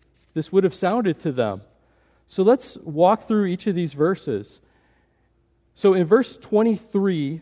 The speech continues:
reading it again, it says, "And he said to all, 'If anyone would come after me, let him deny himself, take up his cross daily, and follow me.'" And here Jesus is teaching them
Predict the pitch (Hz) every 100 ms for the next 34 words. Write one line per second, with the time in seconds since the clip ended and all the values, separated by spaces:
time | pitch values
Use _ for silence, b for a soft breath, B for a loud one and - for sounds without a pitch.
0 | - _ _ _ _ _ - 160 196 196
1 | 165 156 208 180 175 143 180 202 190 233
2 | 233 - 233 302 135 - 185 233 240 233
3 | 220 202 202 185 170 208 170 147 143 147
4 | 170 170 165 147 143 185 220 208 175 -
5 | 147 165 - _ _ _ _ _ _ _
6 | _ - 165 185 175 - 185 170 - 165
7 | 190 175 147 143 - 151 156 151 143 165
8 | 98 - _ _ _ _ _ _ _ _
9 | _ _ _ _ - 156 247 156 202 247
10 | 247 233 - 180 170 - 220 240 220 165
11 | 135 127 131